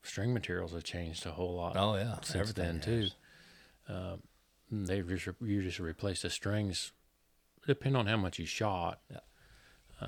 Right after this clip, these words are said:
Speaker 1: of course, the guys that were coming into the shop at the time, they shot more than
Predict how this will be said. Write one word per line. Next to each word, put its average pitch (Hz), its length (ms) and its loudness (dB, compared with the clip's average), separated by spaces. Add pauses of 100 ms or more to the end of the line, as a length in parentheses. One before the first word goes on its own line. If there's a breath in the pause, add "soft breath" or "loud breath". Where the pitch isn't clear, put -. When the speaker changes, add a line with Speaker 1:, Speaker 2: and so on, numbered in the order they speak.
Speaker 1:
of 92 120 -10
course, 143 220 4
the 117 120 -2
guys 123 240 6
that 101 60 2
were 85 80 0
coming 120 260 2
into 92 160 2
the 87 60 0
shop 143 300 2
at 92 60 -2
the 87 100 -4
time, 95 320 -2
they 113 140 0
shot 120 320 0
more 98 260 2
than 87 280 0